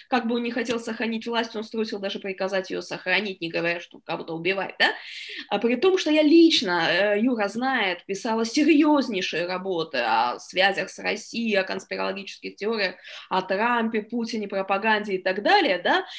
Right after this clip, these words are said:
Я как специалист понимаю, что это бред, который вредит в том числе моей работе,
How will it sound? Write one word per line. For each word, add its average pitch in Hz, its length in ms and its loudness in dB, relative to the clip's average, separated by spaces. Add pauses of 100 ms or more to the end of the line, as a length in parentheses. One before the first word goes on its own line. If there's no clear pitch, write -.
Я 254 160 4
как 247 160 0
специалист 254 520 0
понимаю, 247 280 -2
что 262 160 -2
это 226 160 -6
бред, 233 440 0 (120)
который 214 360 -2
вредит 220 440 -4
в - 40 -20
том 233 180 -2
числе 214 180 -4
моей 208 340 0
работе, 254 440 -2